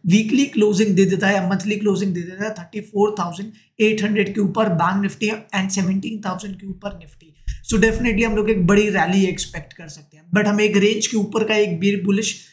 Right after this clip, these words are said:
candle का close जरूर चाहिए होगा। अब बात करते हैं आज के मार्केट में हुआ क्या क्या। हम लोगों ने आपको कल YouTube पे बताया था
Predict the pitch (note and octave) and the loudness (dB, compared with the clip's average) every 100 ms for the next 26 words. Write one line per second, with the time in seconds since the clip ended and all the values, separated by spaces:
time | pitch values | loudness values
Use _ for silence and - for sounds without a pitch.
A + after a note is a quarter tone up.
0 | _ G3+ F#3+ F#3+ F#3+ G#3+ A3 G3+ F#3+ G3 | _ 0 2 4 2 0 0 4 4 2
1 | - F#3 E3 G3 G3 - F3+ D#3+ D3 A#2+ | -2 -2 2 4 4 0 -6 -8 -14 -20
2 | _ _ _ _ - F3+ B3 - B3 C#4+ | _ _ _ _ 0 4 4 4 -2 2
3 | B3+ B3 B3 G#3+ G3+ G#3 G#3+ F#3+ G3 F#3+ | 2 2 0 2 2 2 2 4 4 2
4 | F#3 C#3+ - - _ _ G3+ A#3 A#3+ A#3+ | -4 -10 -12 -20 _ _ 0 2 0 0
5 | A#3 A#3+ A#3+ A3 G3 A3 A3 G3+ G3+ G#3 | -2 -2 0 2 2 2 2 2 4 4
6 | A3 G3+ | 2 0